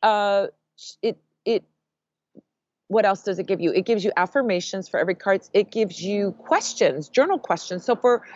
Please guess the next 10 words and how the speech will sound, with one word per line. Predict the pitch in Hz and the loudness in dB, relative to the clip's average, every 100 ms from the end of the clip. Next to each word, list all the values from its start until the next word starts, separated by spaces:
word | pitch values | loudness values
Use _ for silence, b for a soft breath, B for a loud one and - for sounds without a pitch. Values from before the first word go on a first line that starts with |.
| B - | B 0
people | 302 311 330 | 0 2 0
who | 240 254 | 4 2
are | |
wanting | 220 233 233 | 4 0 -2
to | |
get | 202 160 | -2 -2
deeper | 180 220 202 | -4 -6 -4
into | - 214 202 | -2 -2 -2
their | 208 190 | 0 0
practice, | - 202 196 214 185 196 - | 0 -2 0 0 2 0 -8